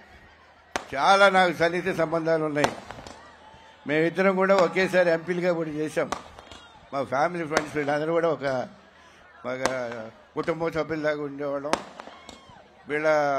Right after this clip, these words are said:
అకేషన్స్, ఏ అకేషన్స్ ఉన్నా కూడా మేమందరం కూడా అటెండ్ అయ్యి ఇటువంటి పరిస్థితి ఉండేది. ఈ చీరాల ప్రాంతంలో ఇది కూడా రామానాయుడు గారు represent చేసినటువంటి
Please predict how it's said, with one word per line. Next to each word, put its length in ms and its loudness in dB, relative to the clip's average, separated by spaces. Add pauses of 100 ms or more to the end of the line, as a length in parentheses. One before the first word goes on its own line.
(600)
అకేషన్స్, 600 -2
ఏ 180 0
అకేషన్స్ 540 -4
ఉన్నా 160 -6
కూడా 240 0
మేమందరం 400 -2
కూడా 200 0
అటెండ్ 260 -4
అయ్యి 320 -6 (580)
ఇటువంటి 300 -4
పరిస్థితి 380 -6
ఉండేది. 440 -6 (500)
ఈ 120 -4 (120)
చీరాల 300 6
ప్రాంతంలో 880 2 (880)
ఇది 160 -10
కూడా 440 6 (440)
రామానాయుడు 580 2
గారు 500 0
represent 440 -4
చేసినటువంటి 880 -6